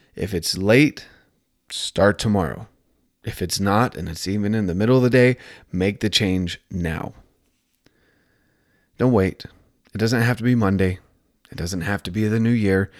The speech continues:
It doesn't have to be a new month. Start now. There's no better time.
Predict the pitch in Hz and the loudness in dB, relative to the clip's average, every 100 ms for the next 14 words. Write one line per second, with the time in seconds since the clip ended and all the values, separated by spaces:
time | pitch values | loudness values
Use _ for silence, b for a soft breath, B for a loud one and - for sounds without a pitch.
0 | B B - 95 95 95 101 110 110 117 | B B -10 -6 -4 -4 -2 -2 2 2
1 | 98 95 - - b b b b b b | 2 0 -2 -12 b b b b b b
2 | b b b b b _ _ _ _ _ | b b b b b _ _ _ _ _
3 | _ - 101 98 87 - - b b b | _ -2 2 4 2 -4 -14 b b b
4 | b b b _ _ _ _ _ _ _ | b b b _ _ _ _ _ _ _
5 | _ 92 98 98 95 87 78 - 85 | _ -2 0 0 0 0 -2 -6 -12